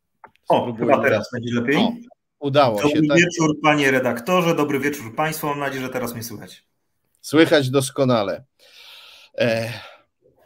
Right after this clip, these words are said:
Speaker 2: e, panie senatorze, ja się zajmowałem sprawą, e, afery, której pan też padł ofiarą, afery Pegasusa, czyli systemu szpiegowskiego do podsłuchiwania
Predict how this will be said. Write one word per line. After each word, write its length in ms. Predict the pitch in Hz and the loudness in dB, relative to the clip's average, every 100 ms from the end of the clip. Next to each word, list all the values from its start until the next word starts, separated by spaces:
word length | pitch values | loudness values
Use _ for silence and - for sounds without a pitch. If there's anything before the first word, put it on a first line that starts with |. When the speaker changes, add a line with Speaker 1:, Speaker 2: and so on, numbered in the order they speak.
| _ _ _ _ _ - - | _ _ _ _ _ -20 -14
Speaker 2:
e, 260 | 117 113 | -10 -10
panie 380 | 107 - 156 190 | -8 -4 -4 -4
senatorze, 720 | - 175 160 139 131 92 82 | -4 -2 -2 -2 -4 -4 -10
ja 260 | 71 131 151 | -6 -4 -4
się 180 | - 151 | -6 -4
zajmowałem 640 | 131 127 127 139 151 143 | -4 -4 -4 -2 -2 -4
sprawą, 680 | 135 - 131 135 143 139 127 | -8 -6 -4 -2 -2 -2 -4
e, 920 | 95 107 110 110 107 107 107 104 104 - | -8 -10 -8 -8 -8 -8 -10 -10 -12 -14
afery, 420 | 127 135 135 135 | -6 -4 -4 -6
której 360 | - 123 120 | -10 -8 -8
pan 220 | - 127 127 | -6 -8 -6
też 200 | 123 - | -10 -6
padł 340 | 123 120 120 | -8 -6 -10
ofiarą, 500 | 117 - 117 107 110 | -12 -6 -6 -4 -6
afery 360 | 101 110 131 131 | -8 -8 -6 -6
Pegasusa, 840 | 131 117 117 110 107 98 92 98 | -10 -6 -4 -4 -10 -14 -10 -10
czyli 460 | - 104 95 104 104 | -10 -18 -20 -18 -18
systemu 680 | - 113 - 127 131 120 98 67 73 | -16 -18 -6 -2 -2 -2 -6 _ -20
szpiegowskiego 1040 | - - - 120 120 - - - 120 120 | -20 -16 -10 -6 -6 -8 -14 -10 -8 -8
do 120 | 110 107 | -8 -12
podsłuchiwania 960 | 110 - 113 104 - 110 110 101 92 | -16 -18 -18 -16 -12 -8 -8 -8 -12